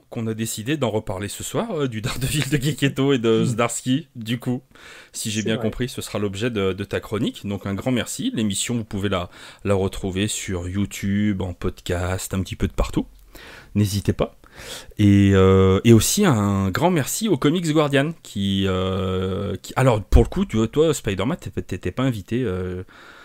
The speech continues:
Speaker 1: chez Comics Discovery. Voilà.
Speaker 2: Si, j'étais invité.
Speaker 1: Non, non, ça
Speaker 3: Euh,
Speaker 1: c'était
Speaker 3: non,
Speaker 1: la
Speaker 3: non.
Speaker 1: formule de politesse. <laughs> C'est, euh,
Speaker 2: Mais moi, mais j'ai pas lu, euh, Daredevil de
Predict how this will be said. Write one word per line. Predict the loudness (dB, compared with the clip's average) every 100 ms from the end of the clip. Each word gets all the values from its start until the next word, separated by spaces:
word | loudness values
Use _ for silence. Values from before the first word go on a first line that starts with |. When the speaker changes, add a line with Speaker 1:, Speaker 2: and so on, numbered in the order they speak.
| _ -12
Speaker 1:
chez | -8 -8
Comics | -6 -4 -4
Discovery. | -6 -8 -6 -6 -6 -10 _ -20 -20 -16 -8
Voilà. | -6 -4
Speaker 2:
Si, | -4
j'étais | -4 -6
invité. | -6 -6 -8 -14 -8 2
Speaker 1:
Non, | 4 6 6 4
non, | -2 -6
ça | -6
Speaker 3:
Euh, |
Speaker 1:
c'était | -4 0
Speaker 3:
non, |
Speaker 1:
la | 0
Speaker 3:
non. | 2
Speaker 1:
formule | 0 0 -2
de |
politesse. | -2 -2 -2 -6 -6 -10
<laughs> | -10
C'est, | -6
euh, | -4 -2 -4 -6 -2
Speaker 2:
Mais | 0
moi, | 0 -2 -8 -20 -12 -6
mais |
j'ai | -4 -4
pas | -2 -2
lu, | -2 -2
euh, |
Daredevil | -4 -8 -8 -10 -10 -14
de | -20